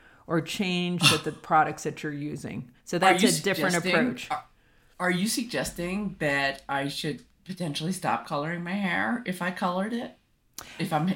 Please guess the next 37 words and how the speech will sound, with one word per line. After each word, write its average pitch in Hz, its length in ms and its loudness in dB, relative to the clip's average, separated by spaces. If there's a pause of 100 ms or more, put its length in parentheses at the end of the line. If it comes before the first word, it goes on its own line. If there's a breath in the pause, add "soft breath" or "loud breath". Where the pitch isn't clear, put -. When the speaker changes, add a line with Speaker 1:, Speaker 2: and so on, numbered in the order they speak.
Speaker 2:
if 156 100 -6
I'm 147 140 2
experiencing 160 480 -4
breakage? 156 400 -6
Speaker 1:
If 226 160 2
you're 269 120 6
experiencing 349 640 0
breakage, 294 600 4
yeah. 247 340 8
And, 190 200 2
and, 202 400 4
uh, 214 180 4
you 214 140 4
know, 196 120 2
many 226 340 6
of 226 140 8
us 226 220 10
in 226 100 4
Speaker 2:
<gasps> - 0 -
Speaker 1:
our 226 120 8
fifties, 202 680 2
you 190 80 0
know, 175 120 2 (120)
as 190 200 2
we 196 60 0
go 190 180 0
from 185 160 -2
fifty 185 320 -4
to 170 80 0
sixty, 175 440 -2
really 165 320 2
are 160 120 0
starting 165 400 -2
to 160 100 -4
develop 156 540 0
graying 160 840 0
hair. 160 600 0